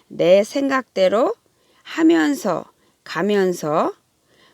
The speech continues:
"주여 도와주세요"라고 기도를 합니다. 그리고 일의 결과가 원치 않은 모양으로 되었을 경우엔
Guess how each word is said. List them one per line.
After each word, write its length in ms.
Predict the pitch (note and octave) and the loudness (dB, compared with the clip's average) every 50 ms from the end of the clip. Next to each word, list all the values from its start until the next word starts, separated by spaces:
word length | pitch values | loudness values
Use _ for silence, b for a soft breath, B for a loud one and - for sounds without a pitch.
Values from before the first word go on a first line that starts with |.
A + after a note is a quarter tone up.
| b _ | b _
"주여 420 | - - A3+ A#3+ B3 B3+ B3 A#3 | -8 -2 0 2 4 4 2 0
도와주세요"라고 1800 | - A#3 A#3 A#3 B3 B3 A#3+ A3 A3+ A3+ G#3+ - A3+ G3+ G3 F#3+ F#3+ F#3+ G3 G#3+ A#3 - _ _ _ _ _ - - D#3+ E3 F3+ G3 A3+ A3 | 0 -2 0 0 2 0 0 -2 -6 -8 -6 -4 -4 -2 0 2 4 4 4 4 2 -2 _ _ _ _ _ -8 -4 -4 -2 0 0 -2 -2
기도를 540 | - - A3+ G#3+ A3 B3+ B3+ A#3+ A#3+ A3+ A#3 | -2 -4 -2 2 4 4 4 4 2 0 0
합니다. 640 | G3 F#3 F3 E3 D#3+ D#3 - D3 D3+ E3 F3 F3 _ _ _ _ _ _ _ _ _ _ _ _ _ | -2 -2 -2 -4 -4 -6 -6 -8 -8 -10 -12 -16 _ _ _ _ _ _ _ _ _ _ _ _ _
그리고 640 | - - G#3+ G3 G#3+ G3 - G3 A3 B3 D#4+ G#4 G#4 b b b b b b b b b | -12 -8 -6 -4 -4 -4 -2 2 4 4 4 2 0 b b b b b b b b b
일의 500 | - F#3 G#3 A3+ G3 A#3 A#3+ G#3+ F#3+ E3 - | -10 -8 -6 -4 0 2 4 4 4 2 0
결과가 840 | - - F#3+ F3 F#3+ G3 - G#3+ G3+ F#3+ - F3 F#3 G#3 B3+ E4 G4+ b b b b b b b | -4 -6 -4 -2 -2 -2 0 -2 -2 -2 -2 0 2 2 2 2 0 b b b b b b b
원치 560 | - E3 F#3 G3 A3 B3 A3+ - - - C#4 | -4 -2 -2 -2 -2 -4 -4 -6 -4 -2 -2
않은 400 | B3 G#3+ G3+ A3 A#3+ B3 A3+ F#3 | -2 -2 -2 -2 -2 -4 -4 -2
모양으로 760 | E3 E3 E3 F3 G3+ G#3 G3+ F#3 F3+ F3 F3 F3+ G3 G3 F#3+ | 0 2 4 4 4 4 2 0 0 0 0 2 4 4 4
되었을 560 | F#3 - G3+ F#3 F#3 F#3+ G3+ - - G#3 F#3 - | 2 2 0 0 0 0 -2 -4 -6 -8 -8 -8
경우엔 760 | - G3 E3+ D#3+ E3 D#3+ D#3 D3+ D3+ E4+ F#3+ F#3 F3 D3 - | -6 -4 -4 -2 -2 -2 -2 -2 -2 0 0 0 0 -2 -4